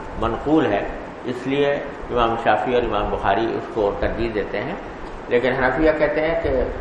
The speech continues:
بے شک یہ طریقہ بھی ثابت ہے رسول کریم صلی اللہ علیہ وسلم سے، اور الگ الگ تین غرفے مزمزے کے لیے اور تین غرفے استنشاق کے لیے وہ بھی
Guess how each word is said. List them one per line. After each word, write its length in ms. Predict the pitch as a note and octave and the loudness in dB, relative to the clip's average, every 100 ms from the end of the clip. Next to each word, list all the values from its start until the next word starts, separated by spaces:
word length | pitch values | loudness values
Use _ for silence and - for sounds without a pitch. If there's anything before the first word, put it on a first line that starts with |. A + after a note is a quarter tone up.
| - - | -6 -4
بے 240 | A2 A#2+ | 2 2
شک 240 | A#2+ E3 C3+ | 4 2 2
یہ 80 | C3 | 2
طریقہ 300 | C#3 C#3+ C#3+ | 2 2 4
بھی 160 | D3 D3+ C#3 | 4 4 6
ثابت 340 | C#3+ D3+ D3 | 6 6 2
ہے 60 | C#3+ | 2
رسول 360 | C#3 D3 C3+ C3+ | 2 2 2 2
کریم 180 | C3+ C3+ | 2 2
صلی 80 | C3 | 4
اللہ 120 | B2+ | 4
علیہ 140 | B2+ | 4
وسلم 160 | B2+ B2+ B2 | 0 -2 -2
سے، 100 | B2+ - - - - - - | 0 0 -2 -4 -6 -8 2
اور 320 | A2+ B2 C#3 - - - - - - - - | 8 10 8 6 2 -2 -6 -6 -6 -6 2
الگ 180 | C3+ D#3 | 6 8
الگ 420 | D#3 D#3 D#3+ - - - - - - | 8 8 8 4 -4 -6 -6 -8 -6
تین 200 | C#3+ D#3 C3 | 0 0 4
غرفے 480 | C3+ C3+ D3 C#3 B2 - - - - | 4 4 2 2 0 -4 -10 -12 -2
مزمزے 500 | B2 B2 B2+ C3+ D#3+ | 2 4 4 6 6
کے 160 | - C#3 | 6 2
لیے 200 | C#3 D3+ | 4 4
اور 180 | C#3 - | 4 4
تین 280 | C3 B2 A2 | 4 2 0
غرفے 280 | A#2 C3+ B2+ | -2 2 2
استنشاق 680 | A#2+ A#2 A2 G2+ A#2+ A#2+ - | 2 -4 -6 0 4 4 2
کے 60 | B2 | 2
لیے 180 | C3 | 4
وہ 200 | A2 G#2+ | 4 2
بھی 140 | A#2+ | 2